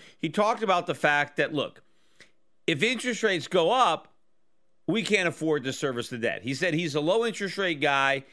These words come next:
He wants to keep interest rates low. And the main problem with higher interest rates, other than what he believed would be a stronger dollar, where I disagree with him there,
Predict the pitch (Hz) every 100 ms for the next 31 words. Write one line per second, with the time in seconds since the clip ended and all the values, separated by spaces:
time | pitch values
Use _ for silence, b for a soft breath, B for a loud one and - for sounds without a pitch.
0 | B 180 202 196 185 170 151 220 196 180
1 | 175 165 - 151 127 139 127 120 120 117
2 | B B B B _ 151 147 151 190 226
3 | 185 208 196 180 160 143 175 170 214 202
4 | 180 139 156 135 135 - 202 240 196 170
5 | 151 151 156 147 143 151 139 139 139 120
6 | - 160 135 117 143 175 147 107 117 127
7 | 117 131 160 127 127 139 113 110 143 156
8 | 113